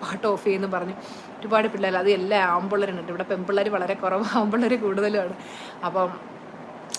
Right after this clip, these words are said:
ആ, പിന്നെ ഇവന്മാരെപ്പോഴേലും പാട്ട് ലൈവിലൊക്കെ ഇട്ട് വെച്ച് കഴിഞ്ഞാൽ ഇത്തിരി ഇതാവും,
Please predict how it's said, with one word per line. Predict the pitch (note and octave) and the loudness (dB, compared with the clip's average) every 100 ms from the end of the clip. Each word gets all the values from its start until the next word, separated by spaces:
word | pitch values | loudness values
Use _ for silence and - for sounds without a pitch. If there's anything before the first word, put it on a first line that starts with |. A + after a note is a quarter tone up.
| - | -6
ആ, | F#3+ F3+ F3 F#3 | -2 0 0 0
പിന്നെ | F#3 F#3 F3 F3 | 0 0 0 -2
ഇവന്മാരെപ്പോഴേലും | G3+ G3+ G3+ F#3 F#3+ G3 | 0 2 2 2 0 -2
പാട്ട് | F#3+ E3+ F3 F#3+ | 2 2 2 -4
ലൈവിലൊക്കെ | F3+ F3 F3+ F#3+ | -4 -4 -4 -6
ഇട്ട് | F3 | -6
വെച്ച് | F3 F#3+ | -6 -6
കഴിഞ്ഞാൽ | F3 F3+ F3 | -6 -4 -4
ഇത്തിരി | - F3+ | -4 -4
ഇതാവും, | E3+ B2+ D3 A#2 B2 | -4 -2 -2 0 -2